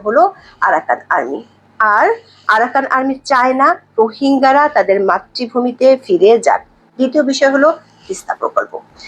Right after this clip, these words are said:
শেখ হাসিনার সরকারও এ নিয়ে চীনের সাথে চুক্তি করতে চেয়েছিল, কিন্তু ভারত তাতে বাদ সেধেছিল। ইউনূস সরকার আশা জুগিয়েছিল, বেশ ফলাও করে তার প্রেস উইং থেকে প্রচার করা হয়েছিল এ নিয়ে সফরে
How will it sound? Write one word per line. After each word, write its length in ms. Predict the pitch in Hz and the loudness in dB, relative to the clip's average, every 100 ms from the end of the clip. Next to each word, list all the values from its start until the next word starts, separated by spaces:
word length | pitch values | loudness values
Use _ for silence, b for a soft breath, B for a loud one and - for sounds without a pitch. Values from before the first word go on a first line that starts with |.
| - - | -4 0
শেখ 140 | 311 | 0
হাসিনার 340 | 330 330 359 359 - | 0 2 2 0 -2
সরকারও 460 | 254 247 285 285 320 226 | -2 0 0 0 2 2
এ 20 | |
নিয়ে 180 | 240 269 269 | 2 0 -2
চীনের 280 | 233 214 233 | -2 -2 -2
সাথে 200 | 254 247 339 - | -4 -4 -4 -2
চুক্তি 440 | 440 415 _ - 269 - | -6 -6 _ -2 -2 0
করতে 340 | 214 208 - 247 233 | 0 0 0 0 2
চেয়েছিল, 300 | 202 208 277 | 0 2 -2
কিন্তু 280 | 285 277 311 339 B B 208 | 0 2 0 0 B B -10
ভারত 380 | - 214 220 330 - | -4 0 2 0 -2
তাতে 220 | 294 302 359 214 | -4 -2 -6 -6
বাদ 200 | - - - | -4 -4 -4
সেধেছিল। 420 | - - - 180 156 - _ - | -12 -14 -10 -8 -8 -10 _ 0
ইউনূস 240 | 262 320 | 4 4
সরকার 340 | - 302 294 311 320 B B - 220 | 2 -2 0 -2 -2 B B -6 -4
আশা 200 | - 294 | -2 -2
জুগিয়েছিল, 540 | 285 294 294 302 320 330 453 | 0 0 0 0 2 2 2
বেশ 160 | 220 196 - | 0 -4 -4
ফলাও 320 | 226 202 214 | 0 2 2
করে 180 | 226 247 262 | 2 0 2
তার 180 | 233 - | 0 0
প্রেস 220 | 202 208 - | -2 -2 -2
উইং 160 | 240 240 | -4 -4
থেকে 220 | 254 247 349 381 b _ _ | -4 0 0 0 b _ _
প্রচার 260 | 233 233 285 | 2 4 2
করা 200 | 285 311 | 2 0
হয়েছিল 460 | 277 311 302 - 330 381 B B B | 2 0 0 2 2 2 B B B
এ 100 | 240 240 | 2 4
নিয়ে 260 | 254 294 392 427 - | 4 2 0 -2 -8
সফরে 360 | - 185 - | -4 -4 -2